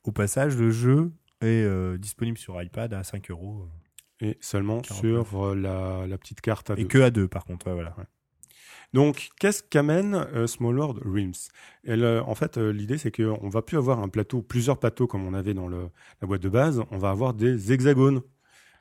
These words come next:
Speaker 1: C'est un
Speaker 2: Euh,
Speaker 1: plateau
Speaker 2: hexagones sont
Speaker 1: modulable.
Speaker 2: tout mimi avec, euh, trois régions sur chaque hexagone et recto verso. Donc, euh, on va avoir sur une, un, une des faces, euh, Small World et une, sur l'autre face, Small World Underground. Euh, j'y viendrai tout à l'heure. En fait, on, il y a des scénarios qui, euh, qui permettent les deux.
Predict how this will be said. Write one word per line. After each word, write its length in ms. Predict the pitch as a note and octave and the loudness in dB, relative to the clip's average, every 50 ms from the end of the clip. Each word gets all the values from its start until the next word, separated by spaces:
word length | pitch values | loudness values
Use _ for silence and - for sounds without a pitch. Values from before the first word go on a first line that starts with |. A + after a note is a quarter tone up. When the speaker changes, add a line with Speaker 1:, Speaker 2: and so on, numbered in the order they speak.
| _ _ | _ _
Speaker 1:
C'est 60 | - G2+ | -10 -6
un 40 | F#2+ | -6
Speaker 2:
Euh, 180 | F#2+ F#2+ F#2+ | -4 -4 -2
Speaker 1:
plateau 220 | F#2 F#2+ - F#2+ - | -2 -2 0 2 4
Speaker 2:
hexagones 20 | |
sont 60 | A#2+ | 4
Speaker 1:
modulable. 420 | C3+ C3+ A#2+ A#2 A2+ A2 A2 C3 C3+ | 4 4 4 2 2 2 4 2 2
Speaker 2:
tout 60 | A#2+ | 2
mimi 260 | A2 A2+ C3 D3 D3+ | 2 2 0 2 2
avec, 280 | B2 G#2 A2 A#2 - - | 2 2 2 2 0 -2
euh, 180 | G2 G2 F#2+ | -2 -2 -2
trois 280 | F2+ - - - A#2 A2+ | -4 -6 -2 2 2 2
régions 440 | G#2 G#2+ G#2 G2 G2+ A2+ A#2 A#2+ A#2 | 2 0 -2 -2 -2 -2 -2 -2 -4
sur 160 | - - G#2+ | -6 -8 -12
chaque 240 | - - G2 - - | -6 -6 -6 -6 -6
hexagone 400 | F2+ F2 F#2 F#2+ F2+ B2+ C#3+ C3 | -8 -4 -4 0 2 2 2 4
et 60 | A#2 | 2
recto 260 | G#2 A#2 G#2+ - A2+ | 2 2 0 0 -2
verso. 260 | G2 G#2 - - - | -2 -2 -4 -4 -4
Donc, 220 | D3 D3 A#2+ - - | -2 -2 -2 -2 -2
euh, 80 | A2 G#2+ - - - - - | -4 -4 -6 -12 -20 -14 -6
on 60 | A2 | -2
va 60 | G#2 | 0
avoir 160 | G#2+ A2+ A2+ - | 2 2 2 0
sur 160 | - B2+ B2 | 2 0 2
une, 260 | B2 B2 A#2+ A2+ A#2 - - | 2 2 0 -2 -4 -2 -2
un, 120 | A#2 A#2+ | -2 0
une 180 | C3 B2+ A#2+ A#2+ | 0 0 2 2
des 100 | B2 B2 | 2 2
faces, 380 | - B2 B2 A2 - - - _ _ - - _ - - | 4 2 2 0 0 -8 -20 _ _ -20 -20 _ -8 -6
euh, 240 | G2 F#2+ F#2+ F#2+ | -4 -4 -4 -6
Small 340 | F#2+ - - A2 G#2 G#2 G2 | -6 -8 -4 -2 0 0 2
World 320 | G2 G2+ A2+ C3+ D3+ C3+ G#2+ | 2 2 2 2 0 0 -2
et 60 | G2 | -2
une, 200 | G2 G2 G2 F#2+ | -2 -2 -6 -8
sur 200 | - - - G2 | -10 -10 -8 -4
l'autre 260 | F#2 G#2 G#2 - - | -4 -4 -4 -4 -6
face, 260 | G2 - - A2 - - | -6 -4 -4 -6 -6 -4
Small 180 | - G2 F#2+ F#2 | -6 -6 -4 -4
World 160 | G2 G2 F#2+ | -4 -4 -4
Underground. 560 | F#2 F#2 F2+ F2+ E2+ F2+ F#2 A2 C3 C#3+ A#2 - _ _ - - - - - - _ - - | -6 -6 -6 -6 -4 -4 -4 -2 -4 -4 -6 -8 _ _ -20 -20 -20 -20 -20 -20 _ -10 -6
Euh, 220 | F#2+ F#2+ F#2+ F#2+ | -4 -4 -4 -4
j'y 220 | F#2 F#2+ G#2+ G#2+ | -4 -4 -2 2
viendrai 260 | A2 A#2+ B2 B2 B2+ B2 | 4 6 6 6 6 4
tout 140 | - A#2 G#2+ | 2 0 0
à 80 | A#2+ | 2
l'heure. 160 | A2 A#2 C3 B2 | 4 4 4 4
En 80 | G#2+ | 2
fait, 180 | G2 - G#2+ - | -2 -4 -4 -4
on, 100 | G#2 F#2 - | -4 -6 -2
il 40 | A2 | -2
y 20 | |
a 40 | G#2+ | 2
des 100 | G#2+ A2 | 2 0
scénarios 420 | - - A2+ A2 G#2 A2 A#2+ B2+ | 0 0 0 2 4 4 4 2
qui, 300 | B2+ - - G#2+ G#2 G2+ | 2 -2 -6 -4 -2 -2
euh, 140 | G2 F#2+ F#2 | -2 -2 -4
qui 120 | F2+ - - | -6 -8 -8
permettent 300 | - G2 G2+ A#2 A#2+ - | -6 -4 -2 -2 -2 -4
les 80 | G#2+ | -6
deux. 120 | F2+ F#2+ | -8 -10